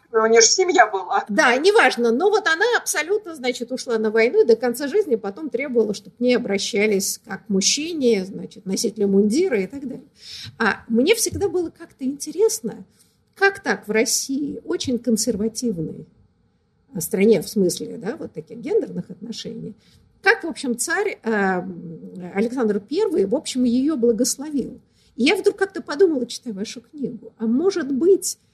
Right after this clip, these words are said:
Speaker 2: а, но учитывая, что французская культура <laughs> основополагающая, она как-то в сознании самого Александра Первого вот, э, сработала как такой прототип Жанны д'Арк? Как вы считаете?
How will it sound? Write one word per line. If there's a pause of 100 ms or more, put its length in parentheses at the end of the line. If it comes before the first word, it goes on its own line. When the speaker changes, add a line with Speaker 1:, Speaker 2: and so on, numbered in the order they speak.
(220)
Speaker 2:
а,
но
учитывая,
что
французская
культура (280)
<laughs> (1000)
основополагающая, (260)
она
как-то
в
сознании
самого
Александра
Первого
вот, (240)
э, (240)
сработала
как (120)
такой
прототип
Жанны
д'Арк? (640)
Как
вы
считаете?